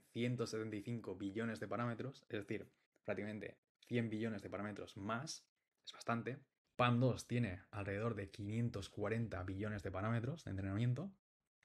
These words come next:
es bastante. Y luego G P T cuatro, pues ya hablamos de uno punto siete trillones, si no recuerdo mal, ya que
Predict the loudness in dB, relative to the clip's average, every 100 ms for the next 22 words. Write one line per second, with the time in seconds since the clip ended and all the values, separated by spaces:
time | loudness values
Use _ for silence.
0 | _ _ -20 _ _ _ _ -10 -4 2
1 | 2 2 -2 -12 -20 -2 8 8 8 6
2 | 4 4 4 2 2 0 -2 _ _ _
3 | -2 0 2 2 4 2 2 2 4 2
4 | 2 0 -10 _ 0 4 8 8 6 6
5 | 6 6 2 -2 -6 _ _ -20 -20 _
6 | _ -4 4 6 6 2 0 0 0 -2
7 | -2 0 0 0 0 -2 -4 -6 -12 _
8 | -2 0 2 2 0 -2